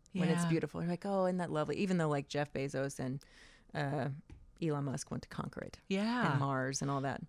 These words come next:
Speaker 1: But nonetheless, like, we can still be very charmed by it.
Speaker 2: I, I, it is something that when I drive, you know, I lived in, I've lived in other cities, and when I, when I drive in, uh,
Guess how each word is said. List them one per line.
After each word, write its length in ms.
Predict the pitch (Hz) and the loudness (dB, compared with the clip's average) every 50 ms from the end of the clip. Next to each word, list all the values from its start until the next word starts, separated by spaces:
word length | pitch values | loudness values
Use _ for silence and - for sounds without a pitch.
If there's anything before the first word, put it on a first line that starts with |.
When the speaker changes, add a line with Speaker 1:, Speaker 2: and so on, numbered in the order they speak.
| - - | -12 -6
Speaker 1:
But 80 | - 226 | -2 0
nonetheless, 520 | 262 277 294 311 311 302 196 - 135 - | 2 2 2 2 2 2 2 2 0 -2
like, 140 | - 160 156 | -4 -4 0
we 80 | 170 160 | -2 -2
can 160 | - 160 165 | -2 -2 -4
still 160 | - - 165 | -2 -2 -2
be 100 | 151 151 | 0 0
very 200 | 143 139 135 143 | 0 0 -2 -2
charmed 420 | - - - 139 135 131 139 - - | -4 -4 -6 -4 -4 -4 -4 -6 -6
by 100 | - - | -6 -6
it. 120 | - - - | -4 2 4
Speaker 2:
I, 280 | - 180 196 226 220 - - | 4 6 6 2 0 2 4
I, 200 | 165 170 190 185 - | 4 4 4 2 0
it 140 | 196 202 208 | -2 0 0
is 120 | 226 208 | 0 0
something 460 | - - 233 220 226 - 233 208 202 180 | 0 0 -2 -2 -2 -2 -2 -2 0 0
that 240 | 190 185 170 147 | 2 2 2 2
when 140 | 151 175 170 | 2 0 0
I 120 | 170 170 170 | 2 0 0
drive, 460 | - 190 190 196 196 185 175 147 147 | 0 2 2 4 4 4 2 0 0
you 140 | 170 175 165 | -2 0 0
know, 80 | 160 | 2
I 80 | 147 151 | 2 0
lived 320 | 151 156 151 147 143 - | 0 -2 -2 -2 -4 -6
in, 160 | 156 139 131 | -6 -6 -4
I've 160 | 110 143 151 151 | -4 -4 -4 -4
lived 180 | 160 151 147 170 | -4 -4 -4 -4
in 100 | 151 151 | -4 -4
other 160 | 143 135 147 | -4 -4 -4
cities, 480 | - - 294 294 247 190 175 151 - - - - - - - - - - - | -2 -2 0 0 2 0 0 -2 -4 -10 -14 -20 -18 -18 -18 -18 -10 0 2
and 400 | 190 175 165 160 156 151 147 - - 175 | 4 4 4 4 0 -4 -6 -8 -8 -2
when 200 | 170 180 185 185 | 0 0 2 2
I, 280 | 185 185 185 185 180 - - - - - | 2 0 0 -2 -4 -8 -16 -20 -20 -12
when 200 | - 190 202 196 | -6 -4 -2 0
I 80 | 185 185 | 0 0
drive 340 | 180 - 208 214 233 247 240 | 0 0 2 2 2 2 2
in, 340 | 240 220 214 208 196 202 190 - - - | 0 0 0 -2 -4 -6 -8 -10 -10 -6
uh, 160 | - 170 170 | -4 -2 -2